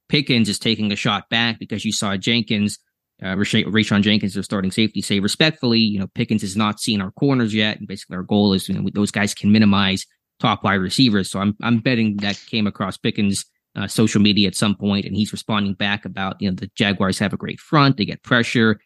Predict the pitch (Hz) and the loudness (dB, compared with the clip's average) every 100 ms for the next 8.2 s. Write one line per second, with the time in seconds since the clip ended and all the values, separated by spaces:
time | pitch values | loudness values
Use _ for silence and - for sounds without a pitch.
0 | - - 98 113 95 - 101 92 117 104 | -12 -8 -4 0 -2 0 0 2 2 2
1 | - 110 - 104 104 - 92 110 104 95 | 2 0 2 0 0 -2 -4 -4 -6 -4
2 | 101 98 - 123 107 - - 101 - 101 | -4 -6 -4 -2 -2 -4 -6 -4 0 0
3 | 98 _ _ - 104 98 113 98 - 101 | 0 _ _ -4 -2 -2 -2 -2 -4 -4
4 | 92 - 101 92 95 - 101 120 127 - | -4 0 0 0 -2 0 2 2 2 -2
5 | - 123 123 - 135 113 113 107 110 104 | -8 -2 0 0 -2 0 2 4 4 0
6 | 98 95 90 - 107 104 92 - 95 95 | -2 -4 -6 -4 -2 -2 -6 -8 -8 -4
7 | 98 95 98 - 98 90 - 98 - - | -4 -4 -6 -4 -4 -4 -8 -10 -10 -6
8 | - | -6